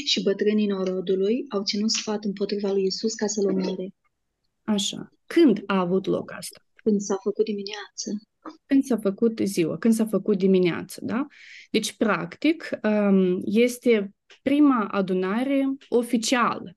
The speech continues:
Speaker 2: da? Este prima dată când ei decid să-l omoare sau să se sfătuiesc să-l omoare?
Speaker 1: Nu, pe parcursul Evangheliilor tot vedem că au hotărât să-l omoare, dar, uh, acum s-au, uh, din nou,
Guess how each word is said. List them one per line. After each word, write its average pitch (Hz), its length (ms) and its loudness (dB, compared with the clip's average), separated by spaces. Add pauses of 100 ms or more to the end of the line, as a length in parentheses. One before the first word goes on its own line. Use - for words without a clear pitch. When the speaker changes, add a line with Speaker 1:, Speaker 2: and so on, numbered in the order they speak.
Speaker 2:
da? 269 380 0 (360)
Este 233 320 2
prima 240 260 4
dată 220 280 2
când 240 180 4
ei 240 120 4
decid 220 320 0
să-l 233 180 -2
omoare 226 560 0
sau - 280 0
să 214 80 -2
se 220 80 -2
sfătuiesc 220 480 0
să-l 226 120 -2
omoare? 226 460 2 (800)
Speaker 1:
Nu, 214 380 4 (220)
pe 220 80 0
parcursul 214 520 2
Evangheliilor 208 580 4
tot 208 180 -2
vedem 208 340 2
că 196 100 -8
au 196 200 -4
hotărât 202 320 0
să-l 196 140 0
omoare, 208 500 -2
dar, 208 220 -4
uh, 202 400 -2 (1400)
acum 214 300 2
s-au, 202 460 2
uh, 196 80 -4
din 202 160 2
nou, 196 440 2